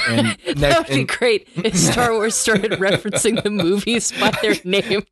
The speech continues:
Speaker 1: I mean, that's basically where we're at, at this point. It's like, you know, it's like every, every episode of a Star Wars things needs to come with, like, a Wikipedia entry at the end to be like, "Oh, this was seen in the," it's like, no, stop it. Just don't worry about it.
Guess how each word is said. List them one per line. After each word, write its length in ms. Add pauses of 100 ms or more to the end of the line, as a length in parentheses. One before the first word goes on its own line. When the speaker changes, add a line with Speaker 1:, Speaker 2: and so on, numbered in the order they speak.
Speaker 1:
I 100
mean, 140
that's 220
basically 800
where 220
we're 280
at, 400
at 160
this 200
point. 440
It's 220
like, 340
you 80
know, 340 (360)
it's 140
like 260
every, 720
every 560 (100)
episode 560
of 80
a 40
Star 360
Wars 320
things 280
needs 160
to 80
come 360
with, 160
like, 160
a 80
Wikipedia 800
entry 380
at 80
the 180
end 180
to 60
be 100
like, 180 (140)
"Oh, 280
this 180
was 120
seen 220
in 100
the," 100 (340)
it's 100
like, 160
no, 320
stop 460
it. 200
Just 240
don't 200
worry 260
about 300
it. 120